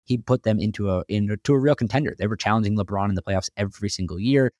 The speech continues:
Then he goes to the Lakers. He wins a championship there in the bubble.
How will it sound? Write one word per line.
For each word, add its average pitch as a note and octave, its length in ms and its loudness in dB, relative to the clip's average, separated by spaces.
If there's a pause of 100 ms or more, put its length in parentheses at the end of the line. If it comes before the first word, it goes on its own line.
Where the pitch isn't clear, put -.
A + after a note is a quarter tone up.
(100)
Then A#2+ 80 2
he A#2+ 80 4
goes A#2 260 4
to - 80 -10
the F#2 100 0
Lakers. A2+ 380 0
He G#2+ 140 -4
wins G2+ 220 -2
a F#2 40 -4
championship G2+ 560 -4
there G2 140 0
in F2+ 80 -2
the F2+ 160 -8
bubble. C3 340 4